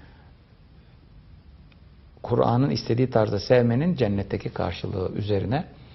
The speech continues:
önümüzdeki katreye bırakalım sohbetimizi. İnşallah o, e, katrede, o sohbetimizde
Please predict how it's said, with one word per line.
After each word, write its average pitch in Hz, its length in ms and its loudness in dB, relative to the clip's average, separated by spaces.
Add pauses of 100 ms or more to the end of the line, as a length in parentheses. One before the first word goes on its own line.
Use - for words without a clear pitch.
(260)
önümüzdeki 98 540 -2
katreye 87 400 -2
bırakalım - 400 -4
sohbetimizi. 98 840 -4
İnşallah 101 400 -4
o, 107 220 -2 (760)
e, 214 40 -14 (480)
katrede, 110 580 -2 (580)
o 120 60 0
sohbetimizde 104 880 -2